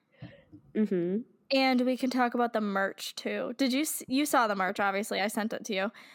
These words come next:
Speaker 2: in the group
Speaker 1: Yeah.
Speaker 2: chat. What are your thoughts on the merch before we head into the set list?
Speaker 1: It is so cute. I'm so mad that that's not available.
Speaker 2: I agree. I,
Speaker 1: Yeah.
Speaker 2: it's,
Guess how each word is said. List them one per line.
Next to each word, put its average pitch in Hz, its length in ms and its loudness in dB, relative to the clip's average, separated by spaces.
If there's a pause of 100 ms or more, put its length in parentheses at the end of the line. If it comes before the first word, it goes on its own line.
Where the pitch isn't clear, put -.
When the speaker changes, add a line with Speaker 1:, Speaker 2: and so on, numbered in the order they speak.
(220)
Speaker 2:
in 226 80 -2
the 220 80 4
group 202 160 6
Speaker 1:
Yeah. 175 100 2
Speaker 2:
chat. 202 260 0 (680)
What 262 160 4
are 294 40 2
your 320 200 2
thoughts 233 300 2
on 226 120 2
the 202 80 2
merch 190 320 -2
before 214 260 0
we 196 120 -2
head 208 160 -2
into 214 180 -6
the 208 100 -8
set - 220 -8
list? - 380 -8 (460)
Speaker 1:
It 240 140 6
is 247 180 6
so 185 200 6
cute. 180 580 2
I'm 214 160 4
so 208 460 4
mad 185 640 2
that - 440 0
that's - 300 -2
not 156 160 -2
available. 117 500 -2 (880)
Speaker 2:
I 233 140 2
agree. 202 580 -4 (1000)
I, 240 180 4
Speaker 1:
Yeah. - 240 -4
Speaker 2:
it's, - 460 -6